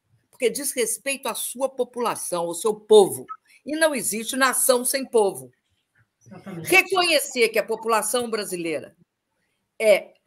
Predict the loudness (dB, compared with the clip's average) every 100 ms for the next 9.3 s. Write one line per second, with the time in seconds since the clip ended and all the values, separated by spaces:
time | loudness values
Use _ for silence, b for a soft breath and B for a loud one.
0 | _ -4 -4 0 4 4 2 -12 -16 -20
1 | _ -20 _ _ _ 2 2 4 -2 -2
2 | -2 -2 -4 0 0 0 -2 -2 -4 -6
3 | -6 6 8 8 2 -12 4 6 6 4
4 | -16 -20 -20 _ _ -8 -6 -6 0 0
5 | 0 -4 -2 -2 -2 -8 _ _ _ _
6 | _ _ _ _ b b -12 2 4 4
7 | 2 0 2 4 4 2 0 0 0 0
8 | -2 -2 -2 -4 -4 -6 -8 -8 -10 -10
9 | -16 -18